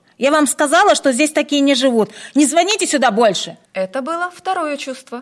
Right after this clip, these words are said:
Speaker 2: злость. Набираю ещё один номер теле-, и опять этот номер телефона. Здравствуйте. А Сашу можно?
Speaker 1: Слушайте,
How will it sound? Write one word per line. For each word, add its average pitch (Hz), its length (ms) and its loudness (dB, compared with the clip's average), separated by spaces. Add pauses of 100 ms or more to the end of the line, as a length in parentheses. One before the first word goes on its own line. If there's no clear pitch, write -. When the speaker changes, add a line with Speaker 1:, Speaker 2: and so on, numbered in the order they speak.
(140)
Speaker 2:
злость. 175 680 -6 (220)
Набираю 185 560 -4
ещё 160 260 -8
один 190 240 -10
номер 262 260 -6
теле-, 302 300 -12
и 233 60 -12
опять 233 300 -4
этот 262 180 -6
номер 294 240 -4
телефона. 311 460 -4 (100)
Здравствуйте. 202 840 -6
А 175 100 -10
Сашу 190 380 -4
можно? 185 460 -4 (120)
Speaker 1:
Слушайте, 214 1000 -10